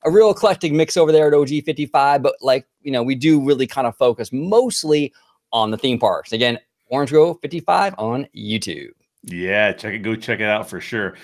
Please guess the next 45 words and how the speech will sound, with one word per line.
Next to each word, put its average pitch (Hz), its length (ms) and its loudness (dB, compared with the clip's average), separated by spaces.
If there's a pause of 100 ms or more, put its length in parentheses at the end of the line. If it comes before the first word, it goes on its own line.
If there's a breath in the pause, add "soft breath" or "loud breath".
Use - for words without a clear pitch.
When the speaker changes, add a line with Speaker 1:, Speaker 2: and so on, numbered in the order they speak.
(120)
Speaker 2:
And 120 60 -2
by 147 80 10
the 147 60 8
way, 135 220 6
uh, 117 200 8
Theme 139 180 -2
Park 131 180 2
Casual 123 320 4
says, 113 220 -4
"Hey 131 160 0
kids," 135 320 0
and 123 120 -8
Theme 226 140 0
Park 226 200 0
Casual 147 540 2 (200 soft breath)
is 117 140 -4
such 160 200 0
a - 60 -6
cool 147 280 -2
person. 101 460 -4
I 113 80 2
was, 151 240 4 (180 loud breath)
Speaker 1:
Yes, 101 120 -6
Speaker 2:
he - 80 -2
Speaker 1:
he 185 80 6
is. 151 100 2
Speaker 2:
heard 180 140 4
that 156 100 2
I 131 120 8
was 117 300 0
struggling 131 540 -2
with 110 220 -4
the, 98 240 0
uh, 87 300 0
the 95 100 -8
covid 113 400 -4
long 101 240 -4
hauler 113 260 -4
stuff, 127 300 -4
which - 120 -12
I 76 60 -10
still 90 280 -8
am 85 80 -14
struggling 90 360 -10
with. 104 160 -8